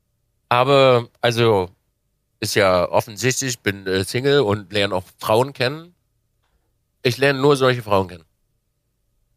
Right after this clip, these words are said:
Nur. Also ich hab, bin in,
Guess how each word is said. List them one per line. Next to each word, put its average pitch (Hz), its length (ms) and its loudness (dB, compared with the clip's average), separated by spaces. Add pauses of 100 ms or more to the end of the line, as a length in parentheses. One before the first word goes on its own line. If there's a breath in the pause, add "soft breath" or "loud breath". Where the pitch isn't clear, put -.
(760)
Nur. 107 240 2 (1400)
Also 147 220 -2
ich 156 160 0
hab, 160 160 -4
bin 180 180 0
in, 147 380 0